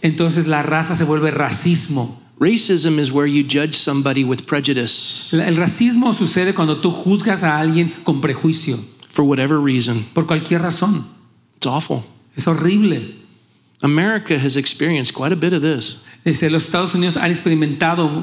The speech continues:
Speaker 1: un poco de esto.
Speaker 2: You know, America's faults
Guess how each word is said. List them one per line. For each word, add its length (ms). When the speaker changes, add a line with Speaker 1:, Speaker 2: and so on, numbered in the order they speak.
Speaker 1:
un 100
poco 220
de 100
esto. 260
Speaker 2:
You 80
know, 320
America's 540
faults 1000